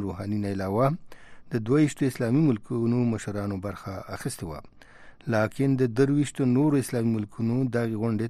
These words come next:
ته د ټیټې سطحې ایتونه استولي وو. د جمهور رئیس ټرمپ په دغه فیصلې د ټولو نه سخت اعتراض د فلسطینیانو جمهور رئیس محمود عباس وکړ. هغه پرون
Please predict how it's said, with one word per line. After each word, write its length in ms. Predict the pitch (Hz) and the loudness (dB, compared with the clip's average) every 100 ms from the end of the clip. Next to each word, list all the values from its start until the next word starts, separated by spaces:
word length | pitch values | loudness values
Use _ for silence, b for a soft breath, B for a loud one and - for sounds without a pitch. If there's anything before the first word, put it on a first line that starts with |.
| - | -4
ته 80 | 131 123 | -4 -2
د 100 | 113 131 | -2 -2
ټیټې 240 | 156 123 - | -4 -4 -6
سطحې 380 | 104 - 120 123 147 120 | -8 -6 -4 -2 -2 -4
ایتونه 420 | 98 - 95 92 | -6 -8 -10 -10
استولي 420 | - 113 123 95 | -8 -2 0 0
وو. 100 | 80 - - - B B B B B B B B - | -4 -12 -20 -20 B B B B B B B B 0
د 100 | 127 127 | 4 6
جمهور 380 | 120 135 151 170 | 6 8 8 6
رئیس 200 | 175 160 - | 4 2 0
ټرمپ 220 | 147 147 | 4 4
په 80 | 147 | 4
دغه 200 | 131 139 117 | 2 4 2
فیصلې 440 | 123 107 117 131 | 2 2 2 2
د 80 | 127 | 2
ټولو 220 | 113 117 117 | 0 0 0
نه 120 | 113 | 0
سخت 360 | - 139 - | -2 -4 -2
اعتراض 400 | 110 117 104 117 | -6 -4 -2 0
د 80 | 117 | -2
فلسطینیانو 640 | 104 107 92 - 110 104 101 | -2 -4 -6 -4 -2 -2 -2
جمهور 380 | 104 92 101 104 | -4 -4 -4 -4
رئیس 180 | 123 107 | -2 -2
محمود 320 | 90 98 92 | -4 -4 -6
عباس 320 | 90 98 98 | -6 -6 -8
وکړ. 300 | 101 - 127 151 - B B - | -10 -2 0 -2 -6 B B -10
هغه 200 | 101 101 | -6 -4
پرون 360 | 107 104 120 | -2 0 2